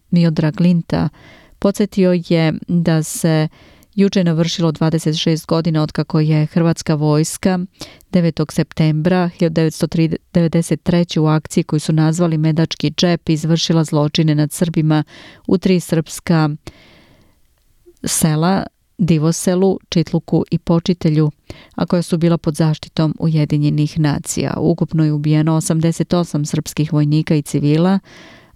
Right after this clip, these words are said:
a navedena tri srpska sela su sistematski opljačkana i sravnjena sa zemljom, naveo je Linta u izjavi koju je dostavio medijima.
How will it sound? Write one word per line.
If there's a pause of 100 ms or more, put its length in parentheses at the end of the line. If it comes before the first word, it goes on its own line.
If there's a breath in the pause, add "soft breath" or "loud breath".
a
navedena
tri
srpska
sela
su
sistematski
opljačkana
i
sravnjena
sa
zemljom,
naveo
je
Linta (460 loud breath)
u
izjavi
koju
je
dostavio
medijima.